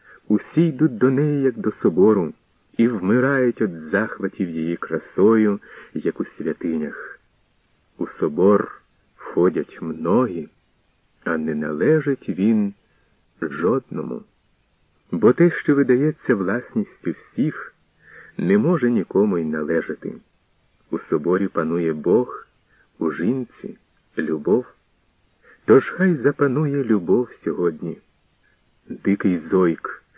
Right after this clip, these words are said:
покрив слова проповідника. Крізь сплетіння голих тіл і чорних тіней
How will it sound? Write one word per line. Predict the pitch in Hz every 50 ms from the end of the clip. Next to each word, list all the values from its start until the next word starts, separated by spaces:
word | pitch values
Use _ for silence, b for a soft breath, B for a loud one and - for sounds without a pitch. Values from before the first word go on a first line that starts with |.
| - - -
покрив | - - - - 92 92 -
слова | - - 90 85 90 87
проповідника. | - - 87 - 95 80 85 85 78 76 82 80 - - 78 78 _ _ _ _ _ _ _ _ _ _ _
Крізь | - - - 90 87 - -
сплетіння | - - 87 90 98 - 107 107 107 107 101 98 92
голих | 87 101 104 101 98 - - - _ -
тіл | - 98 101 104 101 98 _ B B B B B
і | 87
чорних | - - 104 104 104 - 107 98 95 - - _ _ -
тіней | 98 104 110 107 107 107 104 -